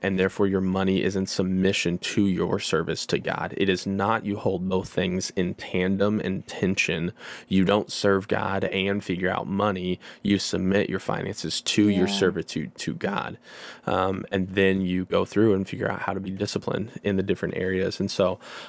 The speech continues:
Speaker 1: um, you know, there are certain things that, like, I would say, yeah, pray through that. Like, what, what does that look like for you? Um, whether that's exactly how much to save, um, figuring that out. Um, I do think budgeting generosity,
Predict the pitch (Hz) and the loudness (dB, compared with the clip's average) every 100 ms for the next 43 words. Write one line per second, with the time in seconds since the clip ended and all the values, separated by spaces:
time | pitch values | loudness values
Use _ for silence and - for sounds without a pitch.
0 | - 98 95 92 95 - _ _ - 117 | -2 0 0 -2 -4 -8 _ _ 4 6
1 | 110 123 113 107 98 104 101 117 101 92 | 8 6 6 2 2 2 2 2 0 2
2 | 95 95 - - - 104 98 104 104 120 | 2 0 -4 -18 -4 -2 0 2 4 4
3 | 131 - - 113 - 107 98 92 - - | 2 0 0 0 2 0 0 0 -2 -6
4 | 101 107 101 104 104 101 104 104 98 98 | 2 4 4 2 0 0 -4 -2 0 0
5 | - 98 92 - - 95 90 92 92 95 | 0 -2 -2 -4 -6 -2 2 4 4 2
6 | - - - - 110 95 95 95 95 98 | -6 -16 -16 -2 2 2 2 2 2 4
7 | 95 95 - - 101 110 110 107 - - | 2 0 -2 -2 0 -2 -2 -2 -2 -4
8 | - 110 - 117 143 151 - - - 95 | -2 0 2 2 0 -6 -14 -18 -10 -6
9 | 95 95 104 101 98 95 - 95 98 - | -4 -4 0 0 0 -2 -4 -4 -4 -8
10 | - - 98 98 95 - - - - 101 | -12 -10 -4 -2 -4 -6 -14 -14 -4 -2
11 | 98 98 110 101 - 92 98 104 104 101 | 2 2 4 2 2 0 2 4 6 4
12 | 95 - - - _ _ - 110 107 92 | 0 -6 -20 -20 _ _ -10 -2 0 2
13 | 92 92 95 120 131 147 | 0 -2 -2 0 0 0